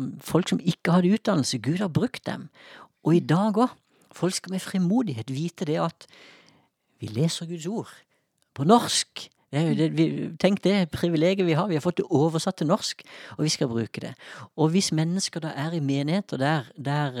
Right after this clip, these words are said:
eh, pastoren eller presten over tid, eh, står for det som er vranglære i møte med Guds ord, da må jeg rett og slett, det må de finne ut selv, men spør de meg om råd, så må jeg si, da må, du må finne et, da må du finne en annen menighet,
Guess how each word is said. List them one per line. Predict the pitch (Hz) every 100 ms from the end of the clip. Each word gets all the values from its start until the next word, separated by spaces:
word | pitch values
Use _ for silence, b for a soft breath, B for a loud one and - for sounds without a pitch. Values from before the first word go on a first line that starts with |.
| 120
eh, |
pastoren | - 165 - - 180 156
eller | 139
presten | 139 - 190 - - - -
over | 135 139 135
tid, | - - 196 151 - - B B B B -
eh, | 143 131
står | - - - 135 175 185
for | - 147
det | 131 139
som | - 147
er | 131
vranglære | 131 110 120 120 127 156 214 143
i | 135
møte | 135 127 -
med | 139 139
Guds | 113
ord, | 127
da | 143
må | 262
jeg | 285 170
rett | 143 -
og | 139
slett, | - 127 165 - - B B B
det | 147
må | 180
de | 214
finne | - 135
ut | 135
selv, | - 196 226
men | 175
spør | - - 143
de | 156 131
meg | 139
om | 135
råd, | 113 165
så | -
må | 262
jeg | 202
si, | 147
da | 151
må, | 180
du | 208 151 190
må | 220
finne | - 151 175 170
et, | - -
da | 190
må | 196
du |
finne | - 180
en | 143
annen | 156
menighet, | 127 127 214 165